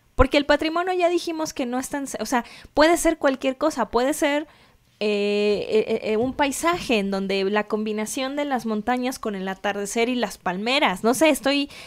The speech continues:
i-, imaginándome un espacio en el cual nosotros podemos sentirnos identificados, podemos sentir-, podemos sentirnos, eh,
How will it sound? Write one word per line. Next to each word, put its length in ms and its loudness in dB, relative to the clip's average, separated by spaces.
i-, 220 2
imaginándome 720 2
un 100 0
espacio 500 2
en 80 2
el 160 0
cual 280 4
nosotros 680 0
podemos 360 -2
sentirnos 520 -2
identificados, 960 0
podemos 380 -2
sentir-, 500 -8
podemos 320 -2
sentirnos, 600 -4
eh, 440 -2